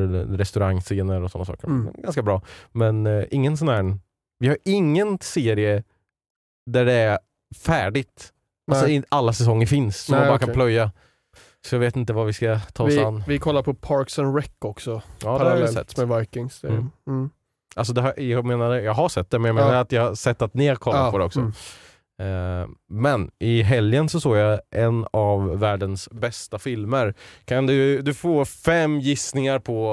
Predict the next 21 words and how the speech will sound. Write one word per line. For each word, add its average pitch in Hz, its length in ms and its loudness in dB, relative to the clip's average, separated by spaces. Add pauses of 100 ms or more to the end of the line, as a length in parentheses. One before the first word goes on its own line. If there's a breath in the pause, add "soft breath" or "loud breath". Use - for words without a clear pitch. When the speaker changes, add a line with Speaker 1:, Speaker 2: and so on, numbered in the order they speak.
Speaker 1:
om, 107 640 -2
eh, 107 840 -8 (100)
och 123 100 -6
gissa 113 220 -4
vilken 107 360 -6
film 101 260 -6
då? - 180 -8 (240)
Det 120 60 -2
här 120 40 2
är 120 40 2
en 107 40 0
film 113 160 0
som 110 120 -4
jag 104 40 0
har 95 40 -2
sett 98 180 -6
kanske, 107 240 -6 (760 soft breath)
det 120 80 -2
här 113 40 0
kanske 110 160 0
var 104 100 -2